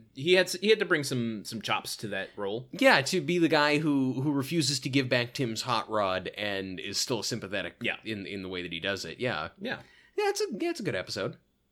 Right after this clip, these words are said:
Speaker 1: Yeah, it was a, it was an episode we covered.
Speaker 2: Yeah.
Speaker 1: Um,
Speaker 2: Say, say what you will about this episode. We watched it for our podcast where we have to watch every episode.
Speaker 1: <laughs> uh, and so <laughs> let's, uh, let's, let's, uh, remove ourselves from tweet time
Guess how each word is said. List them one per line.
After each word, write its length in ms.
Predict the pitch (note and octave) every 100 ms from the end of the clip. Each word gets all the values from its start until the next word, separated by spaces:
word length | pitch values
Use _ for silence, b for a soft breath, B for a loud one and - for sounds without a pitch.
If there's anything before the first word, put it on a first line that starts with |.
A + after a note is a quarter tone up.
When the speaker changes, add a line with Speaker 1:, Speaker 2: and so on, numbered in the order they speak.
| _ _ -
Speaker 1:
Yeah, 100 | G#4
it 60 |
was 260 | F4 C#4+ -
a, 80 | -
it 60 |
was 160 | C4 F3
an 40 |
episode 260 | C#3 B2+ A2+
we 80 | G#2
covered. 280 | C3+ D3+ -
Speaker 2:
Yeah. 300 | - B3+ C3+ - _ _ _ b b b b
Speaker 1:
Um, 560 | C3 B2+ B2+ B2 B2 F#3+
Speaker 2:
Say, 280 | B3+ B3 G#3+
say 180 | B3+ C#4
what 100 | C4+
you 80 |
will 160 | C4 B3
about 160 | F3 C#3+
this 160 | C3
episode. 460 | C#3 B2 C#3 B2+ A#2
We 80 | C3
watched 400 | C3 F3+ - G#3
it 80 |
for 160 | - F#3
our 100 | F3
podcast 580 | F3 D#3+ C3+ A#2+ G2 -
where 80 | A2
we 120 | A2
have 220 | B2+ A#2+
to 60 | B2+
watch 280 | A2 G#2
every 240 | A2 G#2 G2
episode. 360 | F2+ F#2+ F2+ -
Speaker 1:
<laughs> 1600 | B2+ - - - F3+ - F#3 - - - G#3 A#3 A3+ B3 - -
uh, 400 | D#3+ D#3 D3+ D3+
and 180 | - C#3+
so 260 | - F3 -
<laughs> 20 |
let's, 400 | F3+ E3+ F3 -
uh, 240 | D#3+ D3
let's, 340 | C3+ D3 - - _
let's, 320 | C#3+ C#3+ C3
uh, 220 | C3+ A#2+ A#2+
remove 280 | A#2 A#2+ A2
ourselves 320 | G2 A2+ G2+
from 100 | G2+
tweet 220 | - G#2+
time 240 | G#2+ G#2